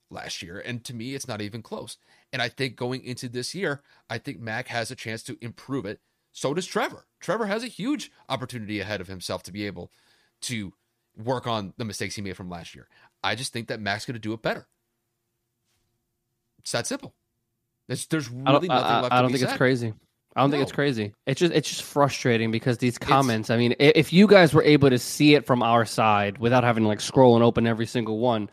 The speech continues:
Speaker 2: w-, Kyle, what would you say? One out of every four or five comments
Speaker 1: It,
Speaker 2: is
Speaker 1: it was like, it
Speaker 2: Mac,
Speaker 1: was like one
Speaker 2: Mac
Speaker 1: out of
Speaker 2: over
Speaker 1: five, every
Speaker 2: Baker?
Speaker 1: one out, it was like every
Speaker 2: It,
Speaker 1: one out
Speaker 2: it,
Speaker 1: of, people
Speaker 2: it's
Speaker 1: were getting,
Speaker 2: crazy.
Speaker 1: people were getting mad that I picked Mac over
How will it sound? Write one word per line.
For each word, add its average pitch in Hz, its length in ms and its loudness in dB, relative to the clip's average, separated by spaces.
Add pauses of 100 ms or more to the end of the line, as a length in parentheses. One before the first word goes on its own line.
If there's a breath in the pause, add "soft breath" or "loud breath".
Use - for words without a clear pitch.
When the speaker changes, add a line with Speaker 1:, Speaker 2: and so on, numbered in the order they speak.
(600 soft breath)
Speaker 2:
w-, 160 200 2
Kyle, 190 200 6
what 185 100 10
would 202 80 6
you 196 80 2
say? 151 140 2
One 156 200 4
out 190 80 4
of 156 100 4 (100)
every 165 320 2
four 160 340 4
or 151 40 2
five 139 300 0
comments 139 520 2
Speaker 1:
It, 123 40 2
Speaker 2:
is 110 200 -4
Speaker 1:
it 190 160 -4
was 202 160 -2
like, 190 80 0
it 139 40 0
Speaker 2:
Mac, 135 220 4
Speaker 1:
was 170 140 -4
like 147 80 -2
one 131 80 -4
Speaker 2:
Mac 143 240 4
Speaker 1:
out - 0 -
of - 100 -8
Speaker 2:
over 160 220 4
Speaker 1:
five, 135 140 0
every 127 140 2
Speaker 2:
Baker? 247 220 -2
Speaker 1:
one 349 120 -2
out, - 140 -8 (200)
it 165 100 -6
was 165 140 -6
like 127 100 -8
every 131 240 -2
Speaker 2:
It, - 60 0
Speaker 1:
one 127 80 0
out 135 80 2
Speaker 2:
it, 117 40 -2
Speaker 1:
of, 104 120 -8 (540 soft breath)
people 220 180 -2
Speaker 2:
it's 269 80 -2
Speaker 1:
were 220 80 -2
getting, 220 240 4
Speaker 2:
crazy. 110 480 -4
Speaker 1:
people 170 260 -8
were 208 100 -6
getting 156 220 -8
mad 107 340 -4
that 107 160 -10
I 120 120 -4
picked - 340 -16
Mac 113 420 -8
over 110 360 -8